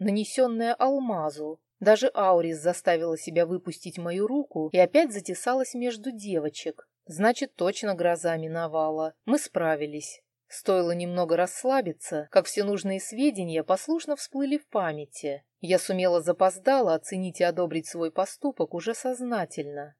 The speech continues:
Внешне Пхуров отличали от прочих очень крепкий костяк, грубая плотная кожа, отсутствие волос на теле и огромная физическая сила,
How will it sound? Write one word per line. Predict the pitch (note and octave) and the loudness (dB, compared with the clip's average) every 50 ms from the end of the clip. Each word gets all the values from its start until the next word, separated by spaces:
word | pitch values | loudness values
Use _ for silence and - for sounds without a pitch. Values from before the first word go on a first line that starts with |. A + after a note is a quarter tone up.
| _ _ _ _ _ | _ _ _ _ _
Внешне | - D#3+ E3+ F3+ G3+ C#4 D#4 - - F3 D#3 | -6 -4 0 2 2 2 2 0 -2 -4 -6
Пхуров | - - - G#3 F#3+ F3 D#3+ - | -6 -2 0 2 2 0 0 0
отличали | F3+ - F#3 F3+ F3+ - - - F#3 E3+ D#3 | -4 -4 -4 -8 -8 -6 0 2 2 4 4
от | D#3 D#3+ E3 - _ | 2 2 0 0 _
прочих | - C#4 D#4+ F4+ F4 F4 - D#3 - - - | -4 -2 0 0 -2 -4 -6 -8 -8 -8 -8
очень | _ - F3+ - - F3+ F3 | _ -4 -4 -2 -4 -6 -4
крепкий | D#3+ - E3+ E3+ E3+ - _ - D#3+ | -2 0 0 0 -2 -2 _ -10 -6
костяк, | - - D3 C#3+ - - - - - F#3 A#3 C4+ C#4 - _ | 0 0 0 0 0 -10 -8 -2 0 0 0 0 -2 -6 _
грубая | - F3+ B3 D#4+ C4+ A3 F#3 F3+ | -2 4 4 4 6 6 6 4
плотная | F3 - E3+ E3+ E3 - E3+ D#3+ D#3+ D#3 | 4 2 0 -2 0 0 -4 -6 -6 -6
кожа, | D3 _ - E3 F#3 A#3 C4+ B3 A#3+ B3+ B3+ B3 | -8 _ -4 0 4 4 4 4 2 0 -2 2
отсутствие | - A#3 - - - G#3 - - - - E3+ E3+ | 2 0 0 0 -6 -8 -8 -8 -6 -4 -4 -2
волос | D#3 E3+ E3 E3 E3 E3 D#3+ - | 0 0 0 0 0 -2 -4 -4
на | F3 F3 F3+ | -6 -6 -6
теле | F3+ - - - C#4 C#4+ C4+ G#3+ D#3+ D3 D3 C#3+ | -8 -8 -6 -4 -2 -2 0 0 -2 -4 -4 -2
и | - F3+ | 4 4
огромная | F3+ E3+ D#3 F#3 C4 D#4+ D4+ A#3+ F#3+ E3+ D#3+ | 4 4 6 4 4 4 4 2 0 -2 -4
физическая | - - G#3+ G3+ A3 C4 - - C4 - - - D4 D4+ D#4 | -4 -8 -10 -8 -8 -8 -8 -8 -10 -10 -6 -4 -2 -2 -2
сила, | D#4 - - - - A#3+ A3 F3 D3+ D3 C#3+ C#3 C#3+ - | -2 -6 -12 -12 -10 -6 -6 -4 -2 -2 -2 -2 -4 -10